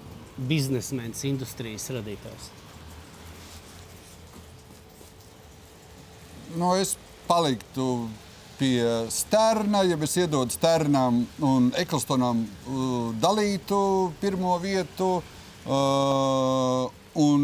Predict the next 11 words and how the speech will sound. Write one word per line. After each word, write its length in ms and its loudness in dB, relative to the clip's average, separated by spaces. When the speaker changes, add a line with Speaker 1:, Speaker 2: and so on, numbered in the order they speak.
Speaker 2:
uh, 140 4
Samarančs 1120 2
būtu 400 -2
trešajā, 600 2
Blatters 720 2
ar 80 2
lielu 540 0
atstatumu 720 -2
ceturtajā 560 -4
vietā, 400 -4
tāpēc, 720 0